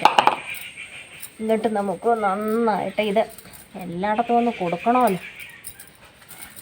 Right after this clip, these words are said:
എല്ലായിടത്തും ഒന്ന് എത്തിച്ചേരണമല്ലോ. സാരമില്ല, മുഖത്തൊക്കെ ഇച്ചിരി ഇത് രണ്ടും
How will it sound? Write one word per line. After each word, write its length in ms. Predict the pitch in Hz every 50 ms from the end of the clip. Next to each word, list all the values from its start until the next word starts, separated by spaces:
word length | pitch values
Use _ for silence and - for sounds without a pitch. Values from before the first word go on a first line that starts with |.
| - - - - - - - - - - - - - - - - - - - - - - - - - 185 170
എല്ലായിടത്തും 540 | 165 170 175 190 202 214 240 233 - 247 247
ഒന്ന് 120 | 240 240 202 175
എത്തിച്ചേരണമല്ലോ. 880 | 175 - 233 233 - - 202 175 180 190 196 220 226 214 196 180 - - - - - - - - - -
സാരമില്ല, 480 | - 226 220 220 214 233 208 190 185 185 196 202
മുഖത്തൊക്കെ 500 | 196 196 202 202 - 226 220 220 - 220 220
ഇച്ചിരി 360 | 214 - - 202 202 202 220 - - - - - - - - - - - - - - - - - - - - - - - 214
ഇത് 100 | 190 220 202 214
രണ്ടും 320 | 202 214 220 226 233 247